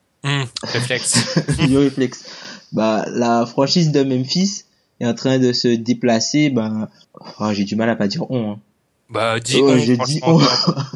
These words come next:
Speaker 1: Vas-y,
Speaker 2: Bah.
Speaker 1: Tom. De toute façon, voilà, je l'ai dit que t'étais fan de Memphis, donc vas-y, dis on.
Speaker 2: Bah, en gros, on est en période de renouvellement, en fait. C'est ce que je disais, euh, même au début, quand, quand ça n'allait pas. Il y a, il y a même des articles sur le site,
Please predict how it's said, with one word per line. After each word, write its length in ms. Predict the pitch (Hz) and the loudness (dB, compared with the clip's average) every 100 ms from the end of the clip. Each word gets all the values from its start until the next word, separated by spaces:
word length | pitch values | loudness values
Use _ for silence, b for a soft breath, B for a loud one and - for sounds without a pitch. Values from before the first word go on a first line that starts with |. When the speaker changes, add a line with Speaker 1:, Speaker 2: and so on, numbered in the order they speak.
| - | -6
Speaker 1:
Vas-y, 300 | 127 127 139 | -4 -2 -2
Speaker 2:
Bah. 100 | 127 | 2
Speaker 1:
Tom. 100 | 123 | 2
De 60 | 120 | 2
toute 120 | - | -2
façon, 300 | 160 160 180 | -4 -2 -2
voilà, 260 | 143 143 131 | 0 0 -2
je 60 | 117 | -4
l'ai 120 | 123 | -6
dit 180 | 135 123 | -6 -8
que 60 | |
t'étais 220 | 113 110 | -8 -10
fan 200 | 101 113 | -8 -8
de 80 | 107 | -8
Memphis, 360 | 107 107 - 104 | -8 -8 -10 -12
donc 180 | 101 101 | -10 -8
vas-y, 240 | 110 117 | -8 -8
dis 220 | 104 117 - | -8 -10 -6
on. 60 | |
Speaker 2:
Bah, 380 | 98 90 78 - _ | -6 -4 -6 -10 _
en 160 | 127 127 | -4 -4
gros, 600 | 117 147 180 180 165 - - _ _ - - | -2 2 4 4 2 -2 -8 _ _ -20 -12
on 320 | - 127 131 151 | -4 -2 0 2
est 280 | 156 156 | 2 0
en 140 | 135 127 | -4 -8
période 520 | 139 135 139 151 135 | 0 2 2 0 0
de 100 | 123 | 0
renouvellement, 800 | 113 107 131 147 151 135 123 131 | 0 2 2 2 2 2 0 -4
en 40 | 131 | -4
fait. 200 | 117 - | -6 -8
C'est 220 | - 117 | -6 -4
ce 80 | - | 0
que 120 | 135 | 0
je 80 | 127 | -2
disais, 520 | 120 123 123 127 127 | -6 -6 -2 2 2
euh, 320 | 117 110 110 | 0 0 -4
même 260 | 110 117 123 | -4 -4 -2
au 100 | 117 | 0
début, 320 | 113 113 151 | 0 0 -4
quand, 400 | 151 120 113 110 - | -4 -4 -4 -8 -10
quand 100 | 117 | -8
ça 140 | 117 | -4
n'allait 240 | 110 107 | -4 -6
pas. 220 | 104 143 139 | -2 -2 0
Il 60 | |
y 20 | |
a, 120 | 117 107 | 0 -2
il 80 | |
y 60 | 107 | -4
a 60 | 110 | -4
même 160 | 123 | -2
des 160 | 120 117 | -2 -2
articles 580 | 110 - 117 - 110 104 | -2 -6 -12 -6 -8 -6
sur 160 | 120 | -6
le 120 | 107 107 | -6 -8
site, 240 | - | -12